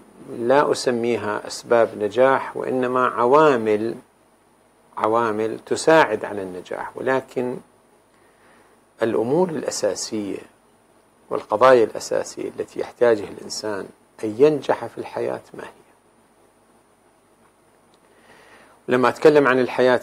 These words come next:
ما أتكلم عن الحياة ال-، حسب تعبيرنا، المادية، الحياة بشرط الدين، الحياة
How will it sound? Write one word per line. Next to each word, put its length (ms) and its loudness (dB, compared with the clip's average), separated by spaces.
ما 140 4
أتكلم 320 0
عن 140 -6
الحياة 500 0
ال-، 640 -4
حسب 340 -10
تعبيرنا، 400 -4
المادية، 680 -6
الحياة 540 2
بشرط 360 -4
الدين، 480 -4
الحياة 440 -2